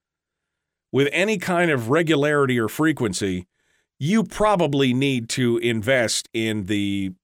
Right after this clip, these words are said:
the car lock boxes, the gun safes that they get for cars, where it could be, it's, you know, it's bolted to the frame, and it's gonna take more than a few minutes for them to get into it. So, uh,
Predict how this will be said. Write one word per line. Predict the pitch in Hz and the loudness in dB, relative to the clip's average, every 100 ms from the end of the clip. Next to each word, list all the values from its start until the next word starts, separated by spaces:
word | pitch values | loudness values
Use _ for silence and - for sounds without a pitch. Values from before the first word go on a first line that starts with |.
| - | -20
the | - - 107 107 | -20 -14 -6 -6
car | - - 143 127 107 - | -4 -2 2 2 -2 -4
lock | 113 113 104 | -2 -2 -2
boxes, | - 95 92 101 | -4 -6 -6 -8
the | 90 | -6
gun | 95 123 123 | -2 -2 -2
safes | 117 117 95 90 | -2 -2 -2 -4
that | 110 107 | -6 -4
they | 110 | -4
get | 92 104 | -2 -4
for | - 90 | -6 -6
cars, | 110 95 80 76 - - - - - | -4 -2 -4 -8 -14 -20 -20 -20 -4
where | 120 120 | 0 2
it | 120 123 | 2 0
could | 120 113 | 0 -2
be, | 113 113 107 113 | 2 2 0 0
it's, | 120 117 - - | -2 -4 -8 -8
you | 123 117 | -2 -2
know, | |
it's | 104 - - | -2 -8 0
bolted | 165 175 175 151 | 2 2 2 0
to | 156 | 0
the | 120 | -2
frame, | - 139 117 101 | -2 0 0 0
and | 117 | -2
it's | 127 | -2
gonna | 185 160 | -2 -2
take | - 160 | 0 -2
more | 151 151 | 0 0
than | 135 | 0
a | 120 | -2
few | - 147 | -2 0
minutes | 127 120 95 | 2 -2 -4
for | 113 | -4
them | 107 101 | -2 -2
to | |
get | 95 95 | -2 -4
into | 92 82 65 | -4 -4 -8
it. | - _ _ _ _ _ _ _ _ _ _ _ _ _ _ _ _ _ _ _ _ _ _ _ _ _ _ _ | -12 _ _ _ _ _ _ _ _ _ _ _ _ _ _ _ _ _ _ _ _ _ _ _ _ _ _ _
So, | - - 104 101 95 | -8 -2 0 0 -2
uh, | 92 90 | -2 -4